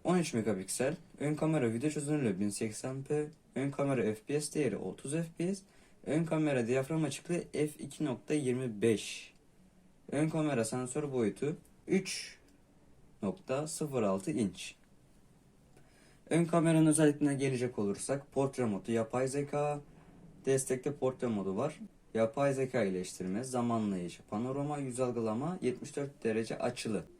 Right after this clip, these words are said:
Sıra geldik temel donanıma. MediaTek Helio G seksen beş işlemcisinde kullanılıyor. G P U frekansı iki nokta sıfır G H Z. Ee,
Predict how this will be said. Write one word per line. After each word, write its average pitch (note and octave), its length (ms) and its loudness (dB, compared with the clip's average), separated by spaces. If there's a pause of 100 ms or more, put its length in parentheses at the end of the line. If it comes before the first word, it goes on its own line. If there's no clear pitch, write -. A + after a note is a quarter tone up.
Sıra D#3 280 6
geldik C#3 400 4
temel D3 340 8
donanıma. G2+ 440 2 (500)
MediaTek F3+ 760 4
Helio E3 360 4
G D3+ 340 0
seksen D3 680 2
beş D3 320 6
işlemcisinde G2+ 720 0
kullanılıyor. D3+ 720 0 (720)
G B2 220 -2
P D3+ 180 2
U D#3 60 0
frekansı D3+ 680 0
iki - 380 -8
nokta C#3+ 300 -2
sıfır C#3+ 420 -2
G A2+ 260 2
H G2+ 120 0
Z. G2 100 -6
Ee, - 840 -6